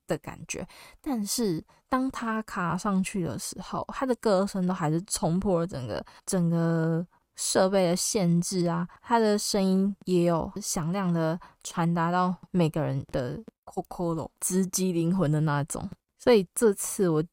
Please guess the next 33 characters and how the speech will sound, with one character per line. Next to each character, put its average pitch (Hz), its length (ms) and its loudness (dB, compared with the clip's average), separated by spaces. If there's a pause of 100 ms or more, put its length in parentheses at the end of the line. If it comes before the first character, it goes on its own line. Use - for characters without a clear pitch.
听 196 260 2
完 160 260 4
他， 175 240 2 (380)
他 - 260 -2
们 175 180 2
的 156 160 2
那 175 160 2
个 165 320 0 (320)
live， 180 400 4
我 165 80 4
就 185 140 0
大 202 240 6
概 185 180 4
可 185 180 -2
以 175 200 -2
懂 - 160 0
他 196 220 -2
们 185 120 4
的 151 100 4
魅 156 340 4
力 151 340 0
点。 - 160 -10 (180)
如 208 140 6
果 220 80 10
要 220 80 8
跟 220 140 4
我 208 100 6
讨 185 300 -2
论 190 280 2
说， 160 720 0 (180)
哦， 185 180 2
他 - 160 0
们 180 360 6